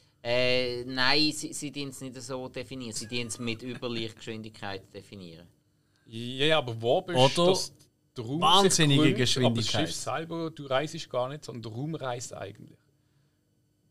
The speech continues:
Speaker 2: Das ist eigentlich so, wenn du einen Gummizug nimmst und du ziehst den lang.
Speaker 1: Wird in Star Trek zwar so optisch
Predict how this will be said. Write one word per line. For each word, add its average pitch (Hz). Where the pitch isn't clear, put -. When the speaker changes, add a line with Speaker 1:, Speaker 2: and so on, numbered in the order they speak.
Speaker 2:
Das -
ist -
eigentlich 131
so, 135
wenn 151
du 151
einen 135
Gummizug 165
nimmst 147
und 120
du 113
ziehst 131
den 104
lang. 123
Speaker 1:
Wird 143
in 143
Star 127
Trek 180
zwar 139
so 131
optisch -